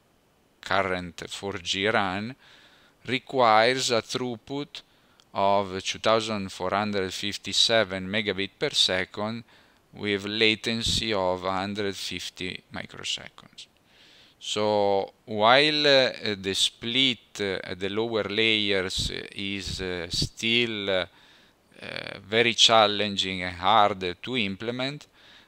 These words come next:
uh, the split, uh, uh, at higher layers, like, for example, split E with throughput, uh, of twenty-seven megabit per second and latency of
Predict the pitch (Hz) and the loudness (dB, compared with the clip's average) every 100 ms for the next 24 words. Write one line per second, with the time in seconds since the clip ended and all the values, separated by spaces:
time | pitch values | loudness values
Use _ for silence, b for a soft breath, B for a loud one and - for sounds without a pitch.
0 | _ 107 104 104 101 95 95 92 101 - | _ -6 0 2 2 2 0 0 0 0
1 | - 135 151 143 113 _ - 101 92 90 | -2 2 4 4 2 _ -2 0 2 0
2 | - - 101 98 - - - - 95 - | -6 -10 -6 -4 -4 -4 -4 -6 -8 -10
3 | - - 101 110 107 101 104 113 107 95 | -12 0 4 4 4 0 2 2 2 0
4 | 87 - 92 92 92 - 92 92 90 101 | -4 -6 -8 -8 -10 -8 -10 -8 -6 -6
5 | 101 92 - - 107 110 - - 113 107 | -6 -6 -6 -4 -4 -4 -6 0 2 4
6 | - b b b b b b _ 98 95 | 0 b b b b b b _ -12 -12
7 | - 92 110 - 107 101 _ - 95 92 | -10 -8 -8 -10 -12 -12 _ -4 -2 -2
8 | - _ - - - 95 95 92 - 107 | -6 _ -20 -20 -12 -10 -6 0 4 4
9 | 101 101 101 101 95 92 95 87 - 110 | 2 -2 -2 -2 -4 -6 -6 -2 2 2
10 | 98 - 90 90 92 92 104 - 95 87 | 0 -4 -8 -8 -6 -2 -2 -2 -4 -4
11 | - 50 50 50 50 | -4 -4 -4 -4 -6